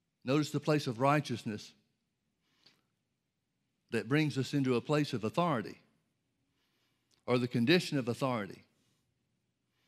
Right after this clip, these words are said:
that enables us to use our, use that authority and to reign in life by J-, one Jesus Christ.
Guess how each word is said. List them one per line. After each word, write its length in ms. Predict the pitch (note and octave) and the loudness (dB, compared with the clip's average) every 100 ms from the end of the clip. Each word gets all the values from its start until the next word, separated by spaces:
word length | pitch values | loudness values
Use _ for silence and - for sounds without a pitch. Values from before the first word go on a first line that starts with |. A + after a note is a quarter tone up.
| _ _ _ _ _ _ _ _ _ _ _ _ _ - | _ _ _ _ _ _ _ _ _ _ _ _ _ -4
that 180 | A#2+ B2+ | 0 2
enables 400 | B2+ C#3 B2 A#2+ | 2 2 0 -2
us 240 | B2 A#2+ | -4 -4
to 80 | B2+ | -4
use 260 | A#2+ C3 C3 | 0 0 0
our, 240 | B2+ B2 B2+ | -2 -2 -4
use 300 | C3 D3 B2 | 0 0 0
that 180 | C3+ B2+ | 0 0
authority 480 | A#2+ C3+ C3 A#2+ | -2 -4 -2 -4
and 100 | A#2 | -4
to 80 | G#2 | -4
reign 280 | G#2+ A#2+ A#2+ | -4 -2 -2
in 120 | G#2+ | -2
life 280 | G#2+ G2+ G2 - | -4 -4 -6 -8
by 160 | G2 | -10
J-, 160 | G2 - _ _ _ _ | -10 -16 _ _ _ _
one 240 | A2+ A2+ G#2 | -8 -6 -6
Jesus 380 | G#2 G2+ G#2 | -10 -12 -16
Christ. 340 | - G#2 - | -10 -12 -12